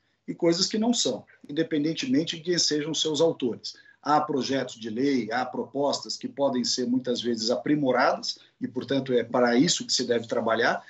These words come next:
E quando elas são absolutamente imprestáveis, você tem que trabalhar para rejeitar. Agora, é, o diálogo é sempre importante. Eu não me furtaria a dialogar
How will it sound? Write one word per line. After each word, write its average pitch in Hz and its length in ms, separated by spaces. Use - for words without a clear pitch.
E 214 80
quando 233 300
elas 196 240
são 139 320
absolutamente 156 760
imprestáveis, 147 880
você - 200
tem 147 140
que 127 60
trabalhar 156 420
para 180 160
rejeitar. 180 560
Agora, 165 360
é, 127 480
o 175 100
diálogo 175 480
é 196 60
sempre 185 340
importante. 127 580
Eu 170 120
não 202 140
me 202 80
furtaria 143 680
a 110 60
dialogar 120 680